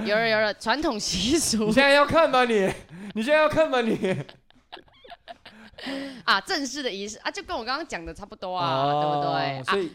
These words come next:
Speaker 1: 像那种仪式感，中秋节烤肉啊之类的。
Speaker 2: 哎，好，我那个就是欧阳修他在录制之前，他
Speaker 1: 啊，
Speaker 2: 信誓旦旦跟我们说，
Speaker 1: 有了，有了。
Speaker 2: 哎，他看了那个七七的影片，他觉得七七说得很棒，你要跟我们
Speaker 1: 有了，
Speaker 2: 分享。
Speaker 1: 有了，我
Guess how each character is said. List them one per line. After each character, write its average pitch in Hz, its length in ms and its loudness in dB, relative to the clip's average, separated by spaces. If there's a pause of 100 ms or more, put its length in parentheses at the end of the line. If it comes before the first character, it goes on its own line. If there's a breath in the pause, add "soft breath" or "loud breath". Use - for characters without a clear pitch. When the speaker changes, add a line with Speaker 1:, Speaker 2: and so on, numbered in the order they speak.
Speaker 1:
像 311 240 -2
那 294 60 -14
种 254 140 -8
仪 240 100 -10
式 247 100 -12
感， 180 380 -2
中 233 180 -12
秋 240 140 -8
节 170 200 -8
烤 120 260 -16
肉 147 220 -10
啊 98 420 -12 (160)
之 87 120 -20
类 53 280 -18
的。 - 0 -
Speaker 2:
哎， 143 260 -4
好， 131 400 -2
我 156 160 -4 (140)
那 190 100 -8
个 180 180 2
就 175 140 -6
是 214 120 -10
欧 - 120 -2
阳 202 180 0
修 202 140 -2
他 202 100 0
在 208 120 0
录 202 180 -2
制 180 140 -8
之 170 100 -8
前， 127 220 -4
他 131 180 2
Speaker 1:
啊， - 40 6
Speaker 2:
信 - 260 -4
誓 247 140 0
旦 240 80 2
旦 165 200 2
跟 139 40 -2
我 165 100 0
们 131 120 -6
说， 127 180 -4
Speaker 1:
有 131 40 -6
了， - 60 -10
有 - 0 -
了。 - 0 -
Speaker 2:
哎， 139 120 -6
他 175 80 -4
看 202 160 -4
了 151 60 -2
那 143 80 -4
个 151 180 -2
七 202 220 -12
七 190 140 -6
的 151 60 -6
影 131 100 -8
片， 151 120 -4
他 156 160 -8
觉 233 140 -6
得 - 20 -14
七 220 120 -14
七 233 100 -10
说 240 160 -4
得 262 80 -2
很 143 160 -6
棒， 175 160 -4
你 165 40 -4
要 190 80 -2
跟 196 120 -4
我 160 60 -2
们 - 20 -4
Speaker 1:
有 233 80 4
了， 277 80 8
Speaker 2:
分 294 80 8
享。 285 100 8
Speaker 1:
有 294 60 8
了， 285 240 6
我 254 100 4